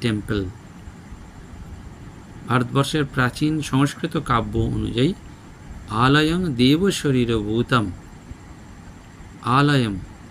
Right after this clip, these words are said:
দেবালয়ম, অর্থাৎ যেখানে মানুষের আশ্রয়। ওই যে মানুষের জীবনে যখন অভাববোধ আসে, যখন মানুষ শোকগ্রস্ত হয়ে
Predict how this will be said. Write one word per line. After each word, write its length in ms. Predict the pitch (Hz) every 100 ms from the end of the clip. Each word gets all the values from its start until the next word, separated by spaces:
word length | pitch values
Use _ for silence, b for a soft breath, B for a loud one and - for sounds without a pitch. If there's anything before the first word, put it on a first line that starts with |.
| -
দেবালয়ম, 680 | 135 143 147 143 120 107 107 - - - - - - - - - - - - - - -
অর্থাৎ 260 | 120 139
যেখানে 340 | 113 113 127 131
মানুষের 420 | 113 117 - 143 -
আশ্রয়। 520 | 107 - - 98 90 - - - - B B B -
ওই 140 | 151
যে 100 | 156
মানুষের 500 | 160 147 156 143 151
জীবনে 320 | 135 135 139
যখন 260 | 135 131 135
অভাববোধ 440 | 120 120 117 120
আসে, 420 | 117 110 - 113 107 - - - - - - - - -
যখন 260 | 120 120
মানুষ 360 | 117 113 113 110 - -
শোকগ্রস্ত 640 | 123 - 135 120 120 - 107
হয়ে 200 | 107